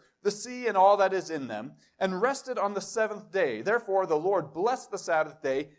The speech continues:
and made it holy." All right. So first we have to note, once again, that this is to Israel as a whole.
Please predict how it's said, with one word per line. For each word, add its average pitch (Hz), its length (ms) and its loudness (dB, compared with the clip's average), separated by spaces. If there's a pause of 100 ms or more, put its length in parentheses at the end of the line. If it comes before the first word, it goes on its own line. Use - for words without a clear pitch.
and 147 240 -2
made 180 260 4
it 180 220 0 (220)
holy." 156 720 0
All 156 300 6
right. 135 420 0 (340)
So 180 420 4 (120)
first 277 380 -2
we 254 100 -4
have 226 220 0
to 226 60 -12
note, 214 220 0
once 220 260 -6
again, 208 260 -8
that 180 220 -10
this 247 240 -2
is 254 200 -10
to - 300 -6
Israel 208 480 4
as 165 180 -2
a 156 140 8
whole. 147 640 0